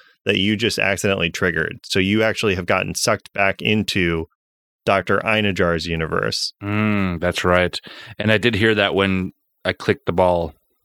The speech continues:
Speaker 1: Yes. There are two problems with that.
Speaker 2: Yeah, I can, I see that.
Speaker 1: Here, here they are. One, Doctor Einajar came over in two thousand five, so you've gone back in two thousand five.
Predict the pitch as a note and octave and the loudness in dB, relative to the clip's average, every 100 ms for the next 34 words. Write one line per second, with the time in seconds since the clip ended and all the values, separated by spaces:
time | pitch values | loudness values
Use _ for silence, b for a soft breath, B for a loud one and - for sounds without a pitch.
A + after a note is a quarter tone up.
0 | - G2+ G2 - - - G#2 B2+ C3+ C#3 | -4 0 0 -2 -4 -2 0 2 2 0
1 | - G#3 G#3 D#3 D3 G2+ F#2 E2+ F2+ - | -2 -2 -2 0 0 2 -2 -2 -4 -2
2 | D#2+ D#2 - - - C#3 B2 _ _ - | 0 0 -2 -6 -2 0 -2 _ _ -2
3 | A2 B2+ - G2+ G#2+ F2 G#2 - - G2+ | 0 2 2 0 0 -2 -2 -6 -12 -12
4 | B B - - A#2 A#2 A#2+ B2+ A2 G#2+ | B B -20 -6 0 2 0 -2 0 2
5 | F#2+ F2 D#2+ B1 - C2+ C3+ A2 C#3 F#3 | 2 2 0 -2 -6 -6 -2 0 2 2
6 | A2+ G2 A2 A2 b b b b A2 C3 | 2 0 -2 -6 b b b b 0 0
7 | C3 C3 B2 B2+ A#2+ A2 A#2+ A2+ A2 G2 | 2 0 2 2 0 0 0 2 2 0
8 | - G#2+ G2+ F#2 F2 F#2 F2 F2 G#2+ F#2+ | -2 0 0 0 -2 0 0 0 -2 -2
9 | F#2 G2 F#2 C3 B2+ G2+ F2+ F2 E2 E2 | 2 0 2 0 0 -4 -4 0 0 0
10 | E2+ E2 E2 | 0 2 0